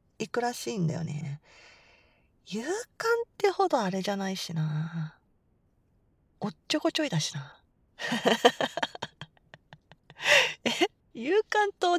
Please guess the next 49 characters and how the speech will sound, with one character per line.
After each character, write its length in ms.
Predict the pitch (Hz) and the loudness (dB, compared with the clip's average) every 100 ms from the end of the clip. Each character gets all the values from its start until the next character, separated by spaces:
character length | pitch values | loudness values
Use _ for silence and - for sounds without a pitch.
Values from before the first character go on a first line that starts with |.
| - | 0
ち 120 | 330 | -2
ょ 40 | - | 4
こ 140 | 202 | 4
ち 160 | - 269 | 8 4
ょ 20 | |
い 60 | |
っ 60 | 214 | 4
て 200 | - 151 | 0 4
類 240 | 147 208 214 | 6 6 4
似 60 | 208 | 4
語 100 | 208 | 4
だ 80 | |
っ 40 | 214 - | 2 -2
け？ 160 | - - - 359 - - - - - - | -4 -4 -2 -2 2 0 0 -6 -10 -20
<laughs> 880 | _ _ _ - - - - - - | _ _ _ -8 -2 0 0 -4 -8
そ 140 | - | -2
う 40 | 208 | 0
な 80 | |
ん 60 | 185 | 2
だ 100 | 147 | 2
よ。 120 | 135 - | 0 -6
私、 280 | 240 - | -6 -6
勇 160 | 202 330 - - | -4 -6 -8 -8
敢 80 | - 480 494 _ _ _ _ _ _ _ - | -2 -2 -4 _ _ _ _ _ _ _ -4
と、 220 | 427 381 _ _ - | -2 -2 _ _ 0
勇 120 | 381 440 466 - | 4 4 2 -2
敢 300 | 440 427 - | -4 -4 -2
か 120 | 440 | -6
っ 20 | - _ | -6 _
て 100 | 349 | -2
言 100 | 277 | 0
わ 100 | 233 | 2
れ 120 | 240 240 | 2 0
れ 140 | 277 | 0
ば 100 | 214 | 0
お 60 | 180 | 0
っ 40 | - | -2
ち 120 | 233 | -4
ょ 20 | |
こ 100 | 220 | -2
ち 60 | 202 | 0
ょ 40 | |
い 40 | 208 | 2
な 120 | 156 | 2
ん 60 | 151 | 0
だ 80 | |
よ 60 | - | -4
ね。 220 | 160 156 _ _ | -6 -6 _ _
<laughs> 120 | - | -8